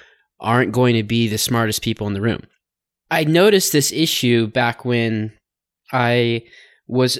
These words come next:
I was trying to have, you know, some sort of impact right out of college. And during my last couple semesters, I actually went to an event, a marketing event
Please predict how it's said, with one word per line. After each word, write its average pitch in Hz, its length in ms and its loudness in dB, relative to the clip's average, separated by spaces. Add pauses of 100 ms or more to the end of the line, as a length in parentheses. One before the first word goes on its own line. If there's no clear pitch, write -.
I 120 120 -4
was 123 160 0
trying 185 240 2
to 170 40 2
have, 147 360 0
you 117 100 -2
know, 110 140 -2
some 127 220 -2
sort 120 200 0
of 117 100 -6
impact 113 520 -2
right 107 160 -2
out 95 120 -4
of 98 60 -8
college. 101 480 -6 (320)
And 110 240 0
during 131 180 4
my 120 100 2
last 117 340 0
couple 104 200 -6
semesters, 110 840 -2
I 107 480 0
actually 117 380 -4
went 113 320 -6
to 117 500 -2
an 107 140 -4
event, 117 480 0
a 120 40 -4
marketing 113 440 0
event 104 320 -6